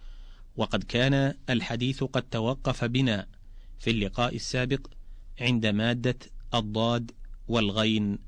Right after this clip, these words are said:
والثاء، الضغث. قال الله سبحانه وتعالى في سورة صاد: "وخذ بيدك ضغثاً فاضرب به ولا تحنث".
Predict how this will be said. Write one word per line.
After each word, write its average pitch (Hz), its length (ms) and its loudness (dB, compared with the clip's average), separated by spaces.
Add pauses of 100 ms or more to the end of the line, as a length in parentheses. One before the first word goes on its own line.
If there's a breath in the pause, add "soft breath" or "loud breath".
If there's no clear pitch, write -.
(100)
والثاء، 113 540 0 (880 soft breath)
الضغث. 113 520 0 (1400 soft breath)
قال 117 180 4
الله 120 340 2
سبحانه 123 600 0
وتعالى 113 800 0 (200)
في 113 200 2
سورة 107 420 -2
صاد: 127 520 0 (540 soft breath)
"وخذ 123 400 2 (220)
بيدك 120 600 2
ضغثاً 123 720 2 (500 soft breath)
فاضرب 117 500 2
به 117 480 4 (120)
ولا 110 360 2
تحنث". 104 540 -2